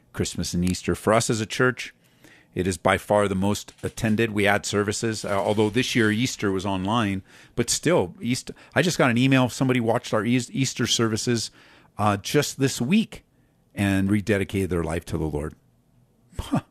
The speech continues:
Unbelievable what God does. But Easter and Christmas is when all the families come out, when all the people come out, people are thinking about Jesus. And don't you know that we share the gospel? And in our church, I actually put a suit on to look like a real pastor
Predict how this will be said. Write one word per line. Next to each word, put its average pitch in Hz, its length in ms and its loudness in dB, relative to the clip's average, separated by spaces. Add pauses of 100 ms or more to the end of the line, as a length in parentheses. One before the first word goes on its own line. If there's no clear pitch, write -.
(720)
Unbelievable 92 720 0 (540)
what 85 160 0
God 76 200 -4
does. - 320 -10 (640)
But 90 220 0
Easter 123 280 2
and 95 100 2
Christmas 110 500 0
is - 240 -6
when 95 140 2
all 92 120 2
the - 60 -4
families 127 400 0
come 123 180 -2
out, 120 240 0
when 104 100 -6
all 92 120 -2
the 90 40 -6
people 131 260 -4
come 131 180 -4
out, 117 200 0
people 104 220 -6
are 98 60 -2
thinking 139 240 -2
about 123 160 0
Jesus. 107 480 -2 (360)
And 101 200 -2
don't 131 280 4
you 147 120 2
know 131 280 4
that 98 120 0
we 90 100 -4
share 92 240 0
the 87 80 -2
gospel? 82 500 -4 (240)
And 104 140 2
in 107 100 2
our 165 140 4
church, - 340 -2
I 101 120 -4
actually 107 320 -6
put - 180 -8
a 85 60 -4
suit 165 400 -2
on 82 280 -2
to - 120 -6
look 101 180 -6
like 104 160 -4
a 85 60 -2
real 110 240 2
pastor 73 580 -8